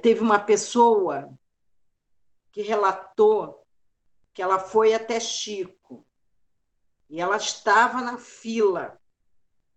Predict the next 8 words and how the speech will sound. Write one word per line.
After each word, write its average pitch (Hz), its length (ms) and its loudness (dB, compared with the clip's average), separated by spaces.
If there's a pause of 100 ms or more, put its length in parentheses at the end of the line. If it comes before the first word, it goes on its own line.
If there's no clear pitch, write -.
(200)
Então, 339 560 -8
ela, 262 640 -2
a 160 100 -8
fila 247 320 -8
é 330 40 -2
enorme, 226 580 2
tá, 208 180 -2
gente? 147 460 -10